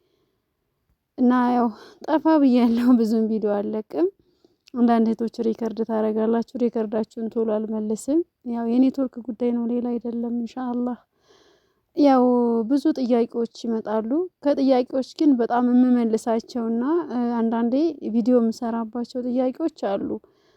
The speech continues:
እ፣ ስለሚጠቅመን፣ ስለሚጠቅማችሁ እኔንም እናንተንም <clears throat> ስለምንማማርበት ነውና፣ እ፣ ኢንሻአላህ እህቶቼ፣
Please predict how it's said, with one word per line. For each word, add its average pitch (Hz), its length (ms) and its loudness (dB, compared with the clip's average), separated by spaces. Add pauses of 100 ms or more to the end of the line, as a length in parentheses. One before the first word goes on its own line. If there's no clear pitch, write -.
(220)
እ፣ 247 180 -2
ስለሚጠቅመን፣ 247 920 2
ስለሚጠቅማችሁ 220 1000 -6
እኔንም 226 380 0
እናንተንም 208 600 -2 (240)
<clears throat> 269 540 6
ስለምንማማርበት 226 1300 -6
ነውና፣ 254 260 0 (1160)
እ፣ 262 100 2 (420)
ኢንሻአላህ 254 760 2 (2250)
እህቶቼ፣ 302 420 4